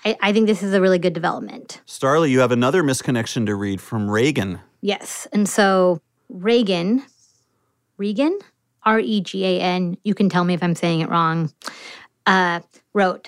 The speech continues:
Speaker 1: "Hi, Starly, John, and David. I heard about the misconnection on the recent episode. I'm interested in connecting with Dan." Wow.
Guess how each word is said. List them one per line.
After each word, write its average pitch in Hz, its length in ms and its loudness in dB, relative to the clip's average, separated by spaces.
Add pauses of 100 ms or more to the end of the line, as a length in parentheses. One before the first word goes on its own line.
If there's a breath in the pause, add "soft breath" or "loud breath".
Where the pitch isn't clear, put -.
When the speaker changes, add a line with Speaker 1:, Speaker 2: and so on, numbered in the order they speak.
Speaker 1:
"Hi, 254 200 2
Starly, 226 440 0
John, 202 240 0
and 196 120 -2
David. 175 400 -2
I 185 80 -4
heard 226 220 2
about 220 200 0
the 202 60 -4
misconnection 196 580 -2
on 175 80 -2
the 175 80 -2
recent 196 320 2
episode. - 480 -4 (240 loud breath)
I'm 208 140 4
interested 226 380 2
in 233 80 2
connecting 202 360 -2
with 185 180 -4
Dan." 160 420 -8 (760)
Wow. - 380 -10